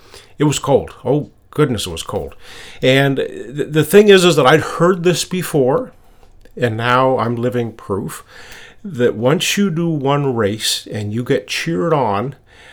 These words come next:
you know, the, the bug bites you,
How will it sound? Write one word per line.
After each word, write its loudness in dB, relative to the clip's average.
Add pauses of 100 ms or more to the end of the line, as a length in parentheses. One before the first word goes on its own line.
(760)
you -4
know, 4
the, 2
the -2
bug 2
bites -6
you, -14